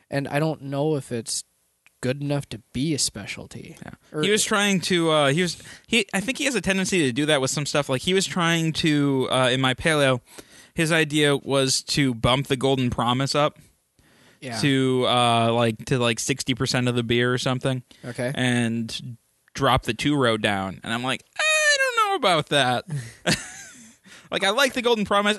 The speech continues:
Speaker 2: There could be a bit more of it in there, but
Speaker 1: I, I understand the flavor of Golden Promise, and he, and I was telling you last week that I think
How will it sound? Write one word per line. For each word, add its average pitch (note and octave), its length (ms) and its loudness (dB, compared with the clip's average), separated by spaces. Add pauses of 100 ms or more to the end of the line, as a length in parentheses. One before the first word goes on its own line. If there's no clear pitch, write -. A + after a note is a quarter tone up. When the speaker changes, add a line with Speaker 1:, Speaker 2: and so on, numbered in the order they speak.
Speaker 2:
There D#3+ 140 4
could D#3+ 140 -2
be F#3 100 -2
a G#3 60 0
bit F#3+ 160 0
more E3 200 0
of F3+ 120 0
it D3+ 80 2
in F3 140 2
there, G#3+ 340 0
but F3 460 0 (200)
Speaker 1:
I, F#3 240 4
I F#3 140 2
understand A#3+ 500 0
the D#3 60 0
flavor E3 420 0
of A#2+ 140 -4
Golden A#2+ 340 0
Promise, A#2 500 -2
and D#3 140 -2
he, G3 160 0 (100)
and D#3+ 160 -2
I E3 60 2
was D#3+ 160 2
telling G3+ 260 0
you D3 120 0
last C#3+ 400 0
week A2 260 -4
that A2+ 260 -4
I B2+ 120 -4
think A#2+ 500 -6